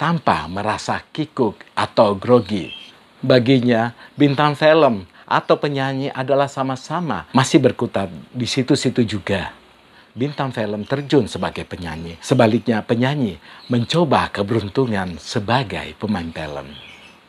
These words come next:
Semasa hidup mendiang, Harry Van Hove diminta langsung oleh Anton Indra Cahya sebagai produser dari film Luka di Atas Luka, sutradara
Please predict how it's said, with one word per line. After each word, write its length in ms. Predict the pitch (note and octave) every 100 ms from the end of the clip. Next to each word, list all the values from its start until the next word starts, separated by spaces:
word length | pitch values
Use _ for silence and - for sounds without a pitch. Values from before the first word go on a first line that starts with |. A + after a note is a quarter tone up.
| _ -
Semasa 540 | - A2+ A#2 A#2 A#2+
hidup 280 | G#2+ A2 G#2
mendiang, 480 | G#2+ F#2+ G2+ G2+ F#2+
Harry 260 | G2+ A2+ A#2
Van 200 | G#2 G2
Hove 280 | - F#2+ - - - -
diminta 480 | - A#2 B2+ B2 A#2+
langsung 480 | B2+ A#2+ B2 E3+ B2 -
oleh 240 | G#2+ G#2+ -
Anton 520 | B2+ D3+ A2+ F#2 E2 - - - -
Indra 320 | - A2+ G#2 -
Cahya 480 | G2 - F#2+ D#2
sebagai 480 | D2 - G2+ F2+ G2+
produser 640 | F#2 F#2+ F2 F#2 - D#3 C3
dari 240 | F#2+ F2+
film 480 | - E2 D#2 D2+ D2+ - - - - A2
Luka 400 | C#3 - G#2 D#2
di 160 | F2
Atas 320 | E2+ G2 -
Luka, 320 | F#2+ - E2 D2
sutradara 880 | - A2 - F2+ G2+ A2+ A#2 E2